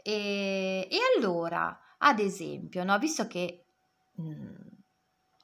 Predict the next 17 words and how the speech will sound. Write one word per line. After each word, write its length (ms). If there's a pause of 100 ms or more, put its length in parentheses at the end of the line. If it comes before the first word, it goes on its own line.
(400)
c'è, 400
c'è 180
questa 440
avventura 640
in 160
atto 480
con 400
Lollo 480
Crea, 600 (220)
che 180
mi 160
sta 280
veramente 1000
viziando, 800
perché 260
mi 100
stanno 760